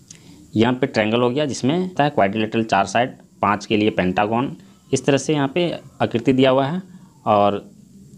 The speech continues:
जिसमें छः साइड होता है उसको हेक्सागन बोलते हैं, जिसमें सेवन साइड होता है उसका भी एक नाम होता है, एट साइड, नाइन, नाइन और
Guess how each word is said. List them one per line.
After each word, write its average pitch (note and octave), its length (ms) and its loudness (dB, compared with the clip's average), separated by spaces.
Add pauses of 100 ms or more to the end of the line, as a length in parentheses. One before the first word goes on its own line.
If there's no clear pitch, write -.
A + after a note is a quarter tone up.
(300)
जिसमें A2+ 500 0
छः - 200 0
साइड A2 240 2
होता G#2 200 0
है D3 60 2
उसको C3+ 200 -4
हेक्सागन C#3+ 560 -2
बोलते D3 260 0
हैं, E3+ 160 -2 (420)
जिसमें A2+ 220 2
सेवन C#3 380 0
साइड D#3 220 2
होता C#3 200 4
है F3 60 4
उसका D#3 220 -2
भी D3+ 100 2
एक D3+ 120 0
नाम A#2 180 2
होता A2 240 0
है, E3 180 -4
एट A#2 200 0
साइड, A2+ 280 0
नाइन, G#2+ 300 -2 (140)
नाइन G#2+ 400 0 (360)
और G#2 180 4